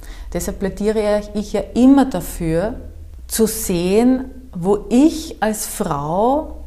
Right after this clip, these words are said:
also machen wir so, Frauen sind grundsätzlich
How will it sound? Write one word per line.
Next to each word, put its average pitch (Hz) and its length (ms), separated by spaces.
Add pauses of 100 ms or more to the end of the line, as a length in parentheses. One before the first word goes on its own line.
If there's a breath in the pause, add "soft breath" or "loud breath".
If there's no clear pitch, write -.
also 208 260 (880 loud breath)
machen 214 160
wir 226 60
so, 170 260 (440 loud breath)
Frauen 233 500
sind 254 260
grundsätzlich 208 1120